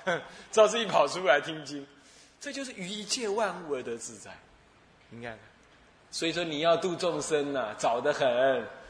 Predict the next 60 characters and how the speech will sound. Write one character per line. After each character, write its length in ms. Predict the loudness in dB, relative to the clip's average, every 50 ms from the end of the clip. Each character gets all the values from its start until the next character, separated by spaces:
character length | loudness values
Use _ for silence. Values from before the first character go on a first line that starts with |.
| -12
你 140 | -6 0 6
有 140 | 8 8 8
这 100 | 10 8
种 140 | 6 6 4
能 180 | 2 0 4
耐 240 | 6 6 6 6 4
吗？ 180 | 0 -2 -6 -6 -12 -18 -20 -18 -12
没 140 | -12 -10
这 140 | -10 -8 -8
个 60 | -8 -8 -8 -10 -12
能 180 | -14 -16 -12 -10
耐 120 | -10 -10 -10
的， 120 | -10 -14 -18 -20 -20 -20 -20 -20 -20 -20 -20 -20 -20 -18 -12
是 140 | -10 -8
不 80 | -6 -6
是 80 | -4 0
这 80 | 2
样？ 120 | 2 2 2
说 80 | -2
佛 280 | -4 -4 2 4 4 6
就 120 | 6 4
是 120 | 2 2 4
有 160 | 4 4 6
办 240 | 6 6 4 4 2
法 140 | -2 -4
这 220 | -4 -4 -6 -6 -6
样， 120 | -6 -8 -10 -12 -18 -20 -20 -20 -20 -16
佛 260 | -6 2 6 8 8
有 220 | 10 10 10 8 8
办 280 | 8 8 8 8 6 6
法 180 | 6 4 4
这 240 | 4 2 2 0 4
样， 260 | 4 4 4 4 2 -2
结 180 | -2 -2 -2 -2
果 260 | -2 0 2 2 2
呢？ 220 | 4 4 2 2 0 -6 -12 -18 -20 -20 -10 -4
舍 280 | -2 4 6 6 6
卫 200 | 8 8 6 6
国 240 | 4 4 6 6 8
有 120 | 6 6
六 240 | 6 6 4 4 4
亿 120 | 4 2 2
人 260 | 2 2 0 0 -2
口， 240 | -4 -4 -4 -4 -6 -10 -16 -18 -18 -18 -16 -14
他 140 | -12 -12 -10
才 140 | -10 -10 -12
度 220 | -12 -12 -10 -8
了 80 | -8 -8
三 200 | -8 -8 -8 -10 -10 -12 -14 -12
亿 80 | -12 -12
而 60 | -14
已， 120 | -14 -18 -20 -20 _ _ _ _ _ _ _ _ _ _ _ _ _ _ _ _ _
还 120 | -12 -10
度 160 | -6 -6 -4
不 100 | -4 -4
尽。 180 | -4 -4 -4 -4
你 180 | -4 -6 -6 -8
看 120 | -8 -10 -10 -12 -16 -18 -20 -20 -20 _ _ _ _ _ -12
看， 100 | -10 -10
唉， 80 | -10